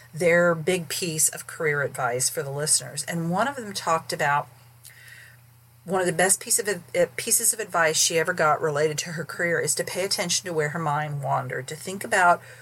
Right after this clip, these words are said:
where does her mind go when her mind is free to go where it wants to go. And that can often be such a, a great indicator of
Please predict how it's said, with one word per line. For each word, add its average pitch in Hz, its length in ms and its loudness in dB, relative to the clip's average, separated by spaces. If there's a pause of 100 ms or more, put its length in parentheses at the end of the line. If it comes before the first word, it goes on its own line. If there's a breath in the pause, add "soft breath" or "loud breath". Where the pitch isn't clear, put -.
(220 loud breath)
where 180 340 4
does 233 280 4
her 202 160 -4
mind 180 760 -2
go 143 720 0
when 156 460 0
her 160 140 -6
mind 151 420 0
is 147 180 -2
free 147 300 -6
to 156 80 -6
go 131 180 0
where 127 140 0
it - 80 0
wants 127 260 -2
to - 80 -4
go. 220 380 2 (560 loud breath)
And 180 320 2
that 185 280 2
can 190 140 -6
often 202 640 -2
be 170 720 -6 (320 loud breath)
such - 480 2
a, 202 120 -6
a 180 120 2
great 175 560 0
indicator 156 840 0
of 160 640 4